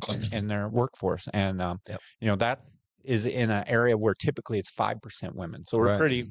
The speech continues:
Speaker 2: we're pretty proud of that.
Speaker 1: Interesting.
Speaker 2: And, and, and we'd like to think that, you know, uh, we at least had a part because they're exclusively, we're just keep sending them more and more work, and they just
Speaker 1: Yeah.
Speaker 2: keep having to hire. So,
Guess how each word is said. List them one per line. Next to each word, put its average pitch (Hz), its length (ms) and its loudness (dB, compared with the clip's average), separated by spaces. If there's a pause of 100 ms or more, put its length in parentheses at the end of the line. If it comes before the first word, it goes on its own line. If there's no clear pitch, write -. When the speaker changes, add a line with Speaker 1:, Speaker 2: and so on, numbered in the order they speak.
Speaker 2:
we're 120 120 -2
pretty 151 260 2
proud 117 400 0
of 95 120 -10
that. 113 260 2
Speaker 1:
Interesting. 101 280 0 (320)
Speaker 2:
And, 104 320 0
and, 104 180 -2
and 101 140 -2
we'd 107 160 2
like 104 160 2
to 104 80 -8
think 107 280 -2
that, 95 200 0
you 110 100 0
know, 92 260 2
uh, 87 120 0 (420)
we 95 180 0
at 98 120 2
least 107 200 0
had 104 120 2
a 85 40 -10
part 110 320 2
because 92 440 -4
they're 101 200 4
exclusively, 95 640 2 (180)
we're 107 160 2
just 101 220 0
keep 113 180 -6
sending 107 260 -2
them 98 100 0
more 104 180 4
and 101 100 2
more 101 180 4
work, 110 300 4
and 95 100 -2
they 98 80 0
just 95 160 -2
Speaker 1:
Yeah. 107 140 -2
Speaker 2:
keep 117 120 -2
having 101 180 -2
to 90 60 -10
hire. 104 340 -2 (360)
So, 87 280 0